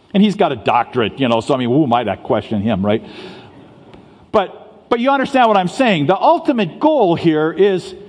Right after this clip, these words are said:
it's okay to not necessarily always agree with every single thing that's said, but then it s-, should spur you to get into the Word to make sure that your interpretation is correct, and then come out of it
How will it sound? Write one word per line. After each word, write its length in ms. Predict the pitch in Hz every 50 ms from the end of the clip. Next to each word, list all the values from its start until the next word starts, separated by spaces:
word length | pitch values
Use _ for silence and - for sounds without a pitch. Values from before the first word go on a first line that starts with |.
| - - -
it's 200 | - 220 214 -
okay 580 | 269 285 - - - - 302 311 269 196 175 170
to 220 | - - - 202
not 380 | 185 196 220 254 240 - - 190
necessarily 680 | 214 226 - - 202 - - 240 233 220 208 190 180
always 360 | 175 202 220 214 208 190 -
agree 400 | 175 147 135 - 175 208 240 240
with 220 | 208 180 170 - -
every 300 | 202 220 208 214 196 180
single 340 | 185 - 226 214 185 180 -
thing 260 | - 214 214 202 175
that's 180 | 160 143 -
said, 640 | - - - 240 233 - - 120 123 143 - - - - _ _ _ _ _ _ _ _ _ _ _ _ _ _ _ _ _ _ _ _ _ _ _ _ _ _ _ _ _ _ _ _ _ _ _ _ _ _ _
but 140 | 202 196 196
then 460 | 233 220 202 180 156 135 - - - -
it 160 | 175 170 -
s-, 280 | - - 220 - 175
should 220 | - - 277 277 202
spur 320 | - - - - 240 226 208
you 240 | 190 208 220 220
to 80 | 180 170
get 200 | 156 180 196 185
into 300 | 208 233 220 - - 190
the 120 | 175 175
Word 380 | 165 165 196 220 220 214 190 147
to 60 | 175
make 240 | 170 170 180 165 -
sure 640 | - - - 240 247 226 175 143 131 131 135 - - - - - - - _ _ _ _ _ _
that 160 | - 156 156 131
your 360 | 143 143 175 190 202 202 190
interpretation 800 | 175 139 - 180 165 - 151 143 - 175 160 151 - 156 139
is 140 | 131 123 -
correct, 520 | - - - 135 131 131 120 - - - - - - - - -
and 260 | 143 131 127 123 123
then 200 | 143 160 156 151
come 220 | - - 143 127 120
out 200 | 127 139 170 190
of 100 | 180 127
it 140 | 120 117